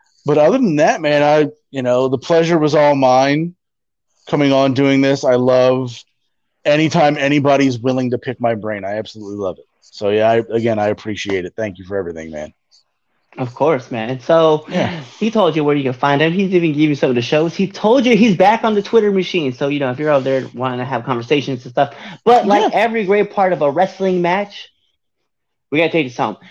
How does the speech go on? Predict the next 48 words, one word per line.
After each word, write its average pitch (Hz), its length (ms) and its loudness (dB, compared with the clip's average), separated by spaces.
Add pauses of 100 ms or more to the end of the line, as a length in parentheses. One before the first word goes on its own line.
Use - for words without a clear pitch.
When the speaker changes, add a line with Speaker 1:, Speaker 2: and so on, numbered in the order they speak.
Speaker 2:
'Cause 311 240 0
this 302 240 0
is 311 240 -2
the 262 120 -10
Three 262 260 -8
Count 254 280 -6
Podcast 247 420 -2
presents 233 360 -2
Now 156 380 0
Enter 202 260 0
Ring 208 300 -2
two 359 260 4
oh 190 180 4
one, 233 280 -2
and 240 140 -6
I'm 202 280 -2
your 180 120 0
host, 202 220 -2 (340)
Clifford 214 420 2
Red 156 280 2
Dog 175 260 2
Miller, 247 320 -2
the 311 60 -6
man 392 100 -4
that 440 760 -2
leads 392 240 0
you 381 100 -2
up 370 140 -2
this 370 180 -6
mountain 370 300 -6
called 359 240 -2
wrestling. 349 560 -6 (500)
And 330 360 2
like 269 360 -4 (160)
every 226 520 0
good 160 280 0
Sherpa, 180 300 -4
which 147 160 -4
I 123 80 -4
like 123 220 -2
to 117 100 -18
think 120 260 -10
I 117 200 -6
am, 151 260 -10 (220)
it's - 80 -20
never 302 200 4
about 240 280 0
me. 269 280 -8